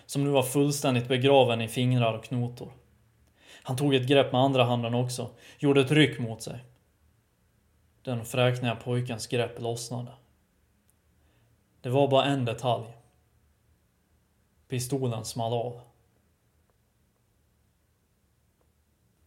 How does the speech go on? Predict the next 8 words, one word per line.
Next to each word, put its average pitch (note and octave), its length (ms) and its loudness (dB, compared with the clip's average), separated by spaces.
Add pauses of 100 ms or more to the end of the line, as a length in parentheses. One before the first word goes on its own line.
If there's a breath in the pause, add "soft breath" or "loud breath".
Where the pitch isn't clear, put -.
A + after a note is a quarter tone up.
(560)
Pojkens B2+ 560 0
krossade B2 600 0
öga, A2+ 420 0 (280 loud breath)
bubblande B2+ 600 2
i A2+ 60 -2
tårar B2 500 0
och G#2+ 100 -6
blod, A#2+ 340 -8